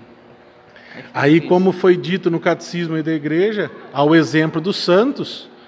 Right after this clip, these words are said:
Speaker 2: a gente pega Padre Pio que vai dizer: "As minhas homilias são feitas no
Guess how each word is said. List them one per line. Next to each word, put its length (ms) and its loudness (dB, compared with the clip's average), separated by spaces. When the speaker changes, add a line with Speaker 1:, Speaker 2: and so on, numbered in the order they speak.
Speaker 2:
a 80 -4
gente 200 -2
pega 300 2
Padre 280 -2
Pio 260 -4
que 120 -6
vai 160 0
dizer: 680 0
"As 240 -2
minhas 680 0
homilias 720 -2
são 280 -2
feitas 680 2
no 400 4